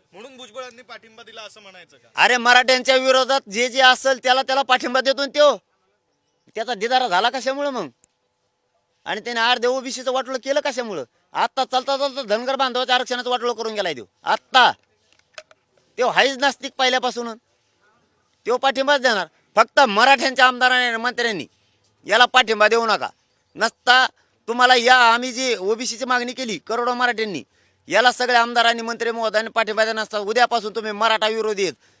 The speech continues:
Speaker 2: हे सिद्धच झालं म्हणून समजा. आम्हालाही गरज नाही मग तुमची,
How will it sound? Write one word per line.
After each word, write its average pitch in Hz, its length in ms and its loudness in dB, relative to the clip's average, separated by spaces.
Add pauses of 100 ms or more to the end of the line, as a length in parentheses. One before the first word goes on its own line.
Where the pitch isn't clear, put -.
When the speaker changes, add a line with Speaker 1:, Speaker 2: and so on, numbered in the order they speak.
(140)
Speaker 2:
हे 190 80 -4
सिद्धच 240 380 2
झालं 214 220 4
म्हणून 208 200 -6
समजा. 143 280 -8 (400)
आम्हालाही 262 520 4
गरज 269 220 4
नाही 233 160 -2
मग 208 120 -4
तुमची, 180 320 -10